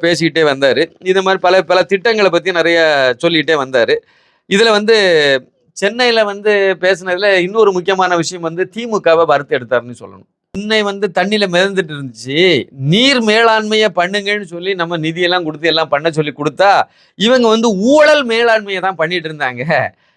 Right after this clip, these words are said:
நிதி மேலாண்மையை, அதாவது நீர் மேலாண்மையை பண்ண சொன்னா, ஊழல் மேலா-, மேலாண்மையை இவங்க பண்ணிட்டு இருந்தாங்க. அதனால மக்கள் எல்லாம் அவதிக்குள்ளாகக்கூடிய வகையில தான் இவங்க வந்து பண்ணிட்டு இருந்தாங்க.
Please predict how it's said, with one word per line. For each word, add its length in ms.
நிதி 320
மேலாண்மையை, 580
அதாவது 480
நீர் 380
மேலாண்மையை 520
பண்ண 280
சொன்னா, 320
ஊழல் 420
மேலா-, 320
மேலாண்மையை 600
இவங்க 240
பண்ணிட்டு 360
இருந்தாங்க. 280
அதனால 320
மக்கள் 300
எல்லாம் 320
அவதிக்குள்ளாகக்கூடிய 1000
வகையில 420
தான் 160
இவங்க 240
வந்து 560
பண்ணிட்டு 320
இருந்தாங்க. 420